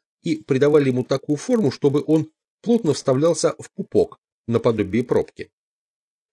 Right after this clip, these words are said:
При каждом погружении видящий прибегал к услугам одного или нескольких ассистентов, задачей которых было держать веревку, пока видящий странствовал в своем созерцании. Только вот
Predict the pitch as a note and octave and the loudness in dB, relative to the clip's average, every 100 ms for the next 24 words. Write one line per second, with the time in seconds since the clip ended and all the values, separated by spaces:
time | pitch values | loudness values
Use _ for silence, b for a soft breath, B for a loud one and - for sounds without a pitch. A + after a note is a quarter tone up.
0 | _ _ _ _ _ C#3 C3+ A#2+ F#2+ F#2 | _ _ _ _ _ -6 0 0 0 -4
1 | - G#2+ C#3+ F3+ A#3 B2 F2 - _ _ | -4 -2 -2 -2 -2 -4 -6 -10 _ _
2 | - C#3 A3+ G#3 G3 - F3 - _ _ | -12 -2 0 0 -4 -6 -8 -10 _ _
3 | A#2+ A#2+ C3+ F#3 - - C3 - C#3 C#3+ | -4 -2 0 0 -2 -8 -6 -4 0 0
4 | D3 - A2 A#2 B2+ D#3 - B2 B2+ - | 0 -2 -2 0 0 -2 -4 -4 -4 -6
5 | A#2 A#2+ - A#2+ C3+ - C3+ - - C3 | -4 -4 -6 -6 -6 -8 -10 -8 -4 -2
6 | F2 - - _ _ _ _ _ _ A2+ | -2 -4 -14 _ _ _ _ _ _ -2
7 | A#2+ A2+ - A2 A2 - G#3 A#2 C3+ D#3 | 0 0 -2 -6 -6 -2 -2 0 2 2
8 | D3+ _ _ A2+ A#2+ G#2+ B2+ G#2+ A#2 D3+ | 2 _ _ -2 0 0 -2 0 -2 -2
9 | - B2+ - _ _ _ A#2+ - A#2+ - | -2 -4 -4 _ _ _ -4 -2 -4 -4
10 | D3 E3 D#3 - C#3 - - - A#2+ A2+ | -8 -6 -6 -4 -4 -6 -8 -2 -2 -2
11 | - A2+ A2 - - A2+ G2+ E2+ - G2+ | -4 -2 -2 -6 -8 -2 -2 -2 -4 -4
12 | B2 - C#2+ C2+ - _ _ _ _ _ | -6 -6 -8 -8 -18 _ _ _ _ _
13 | _ _ _ _ _ _ _ _ C3+ G#2+ | _ _ _ _ _ _ _ _ 0 2
14 | A#2 A#2 A2+ | 2 0 0